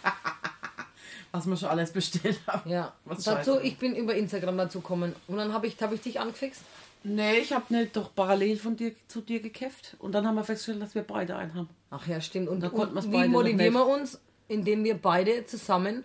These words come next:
Speaker 2: Hula Hoop machen.
Speaker 1: Jawohl, ja. Wir
Speaker 2: Sucht
Speaker 1: sind
Speaker 2: euch einen Partner und wenn ihr keinen findet, schreibt da einen von uns an, wir Hula Hoopen mit euch.
Speaker 1: <laughs>
Speaker 2: Ist kein Problem.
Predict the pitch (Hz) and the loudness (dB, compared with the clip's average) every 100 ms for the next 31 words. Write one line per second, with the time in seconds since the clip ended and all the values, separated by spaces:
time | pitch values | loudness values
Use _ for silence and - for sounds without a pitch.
0 | - 254 285 311 277 214 180 208 208 247 | 0 2 2 0 -2 -4 2 6 6 4
1 | 254 269 _ _ - 208 - - _ - | -2 -6 _ _ -2 -2 -2 -8 _ -10
2 | - 320 214 311 269 202 233 240 294 302 | 0 2 6 6 6 6 4 4 0 0
3 | 269 - _ _ _ _ _ 190 208 247 | -2 -10 _ _ _ _ _ -4 0 2
4 | 247 247 - 262 269 294 302 - _ _ | 2 0 0 0 2 0 -2 -10 _ _
5 | _ - 226 226 - 220 220 214 214 214 | _ -4 2 2 2 2 2 2 0 -2
6 | 202 180 233 185 226 226 226 220 196 196 | -2 -2 0 0 2 2 2 2 0 0
7 | 190 170 165 - 415 - - - 392 370 | -2 -2 -4 -4 -6 -2 0 0 0 0
8 | 370 330 - 302 - 240 - 208 226 196 | 2 0 2 0 0 -4 -4 -2 0 0
9 | 196 180 175 | -2 -2 -2